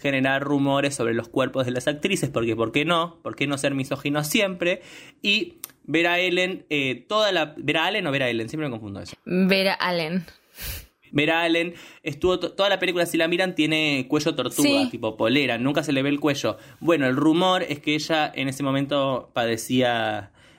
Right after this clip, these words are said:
Speaker 1: la anorexia de manera muy severa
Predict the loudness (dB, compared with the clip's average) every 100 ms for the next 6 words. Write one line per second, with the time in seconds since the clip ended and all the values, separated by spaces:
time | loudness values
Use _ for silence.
0 | -12 -4 -4 -2 -2 -2 -2 0 0 0
1 | -4 -10 -8 -4 -2 0 0 2 2 4
2 | 2 0